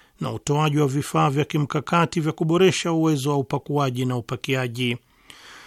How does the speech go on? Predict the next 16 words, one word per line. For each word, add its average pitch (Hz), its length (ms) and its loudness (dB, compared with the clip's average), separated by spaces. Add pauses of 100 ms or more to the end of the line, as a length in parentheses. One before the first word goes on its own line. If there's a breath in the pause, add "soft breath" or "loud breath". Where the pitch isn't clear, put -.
(180 loud breath)
Bandari 180 380 10
ya 165 60 4
Chabahar 156 600 2
daima 147 320 2
imekuwa 143 400 0
na 139 100 2
umuhimu 135 460 0
mkubwa 180 400 2
katika 151 300 -2
ushirikiano 151 640 0
wa 139 60 -2
kiuchumi 208 600 4
na 170 100 4
kisiasa 139 640 -4
wa 127 140 -2
eneo. 147 400 4